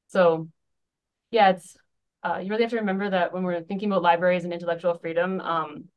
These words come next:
that public libraries, we aren't really out here defending the contents of our books, but we're defending people's rights to access information and to read things from a variety of voices and viewpoints. So their freedom to read, basically.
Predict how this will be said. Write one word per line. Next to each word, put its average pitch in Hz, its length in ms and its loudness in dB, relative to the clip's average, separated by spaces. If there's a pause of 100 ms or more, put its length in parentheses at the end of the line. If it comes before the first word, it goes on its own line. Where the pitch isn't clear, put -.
(680)
that 175 200 2
public 208 220 -4
libraries, 180 480 2
we 196 100 -4
aren't 202 140 2
really 202 160 -4
out 180 140 0
here 180 180 -2
defending 170 320 -6
the 165 60 -8
contents 165 400 -6
of 165 80 -2
our 160 80 0
books, 160 360 -6
but 165 300 -2
we're 180 140 -2
defending 175 520 -4
people's 170 320 -6
rights 170 280 -2
to - 80 -6
access 165 360 -2
information 165 680 -8 (500)
and 160 400 -6 (120)
to 185 120 -10
read 175 240 -6
things 175 240 -6
from 180 100 -10
a 170 80 -2
variety 160 520 -4
of 165 200 -10
voices 170 360 -6
and 151 160 -14
viewpoints. 160 560 -12
So 160 280 -6 (580)
their 185 100 -4
freedom 170 300 -8
to 170 100 -10
read, 160 360 -8
basically. 165 540 -12